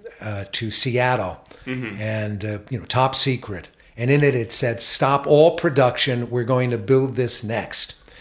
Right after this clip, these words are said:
Speaker 1: And anyway, that, that airplane turned out to be the seven oh seven,
Speaker 2: Oh,
Speaker 1: the
Speaker 2: man.
Speaker 1: first in the seven series, the first swept back wing jet,
Speaker 2: Mm-hmm.
Speaker 1: uh, in history, which really changed the course of, uh,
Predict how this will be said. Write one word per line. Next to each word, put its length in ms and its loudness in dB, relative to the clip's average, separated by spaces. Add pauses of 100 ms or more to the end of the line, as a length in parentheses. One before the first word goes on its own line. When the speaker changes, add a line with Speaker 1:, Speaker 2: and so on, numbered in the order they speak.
(480)
Speaker 1:
And 300 -2
anyway, 320 0
that, 380 0
that 180 4
airplane 500 4
turned 260 -2
out 200 0
to 80 -6
be 160 -6
the 220 -6
seven 360 0
oh 80 0
seven, 480 -2 (180)
Speaker 2:
Oh, 280 -4
Speaker 1:
the 80 -2
Speaker 2:
man. 100 -6
Speaker 1:
first 280 4
in 100 2
the 80 0
seven 380 0
series, 500 -4
the 100 -8
first 380 0
swept 480 -4
back 360 -2
wing 580 -6
jet, 360 -4 (300)
Speaker 2:
Mm-hmm. 320 -6
Speaker 1:
uh, 140 -4
in 200 -4
history, 560 0
which 240 2
really 200 4
changed 340 2
the 80 -2
course 500 0
of, 320 -4
uh, 180 -2